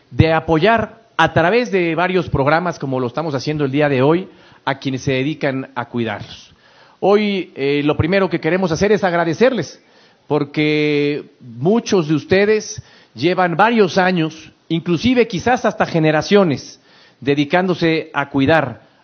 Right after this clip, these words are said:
a cuidar de nuestros bosques y a conservarlos y a hacerlos crecer. Y estos programas que sirven, pues, para invertir desde en hacer caminos,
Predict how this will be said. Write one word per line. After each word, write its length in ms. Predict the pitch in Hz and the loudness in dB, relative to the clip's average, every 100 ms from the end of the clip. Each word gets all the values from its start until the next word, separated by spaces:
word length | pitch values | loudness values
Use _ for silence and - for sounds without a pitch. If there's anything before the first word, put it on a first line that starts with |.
| - | -8
a 100 | 123 | -4
cuidar 300 | 131 143 147 | 0 0 0
de 80 | |
nuestros 320 | 131 117 117 107 | -2 -4 -6 -2
bosques 520 | 147 151 165 160 - - - _ | -2 -2 -6 -8 -14 -20 -20 _
y 480 | 127 127 127 127 127 - | -2 0 2 0 0 -2
a 160 | 131 | -4
conservarlos 760 | - 131 120 135 165 208 214 - | -2 -4 -2 0 0 0 -2 -2
y 140 | 170 147 | -2 -2
a 80 | 139 | -2
hacerlos 500 | - 156 147 135 - | -4 -6 -4 -8 -6
crecer. 420 | 117 - 92 - _ _ - - - | -10 -8 -12 -16 _ _ -20 -20 -10
Y 160 | 165 208 | -2 2
estos 300 | 247 247 208 | 2 2 0
programas 560 | 196 170 208 220 214 - | 2 2 2 0 -2 -4
que 100 | 156 | -4
sirven, 540 | 190 214 208 214 196 - _ _ _ | -2 -2 0 -2 -6 -12 _ _ _
pues, 480 | 170 170 - - - _ | 0 0 -2 -8 -10 _
para 300 | 170 170 170 | 0 2 0
invertir 600 | 175 175 170 220 254 254 - - | 0 0 -2 0 -2 -2 -8 -10
desde 880 | 127 156 135 147 165 160 160 156 151 | -2 0 0 -2 0 0 0 -2 -2
en 100 | 156 | -4
hacer 320 | 151 190 190 | -2 -4 0
caminos, 840 | 156 156 214 208 196 190 180 - | -2 0 0 2 0 -2 -4 -14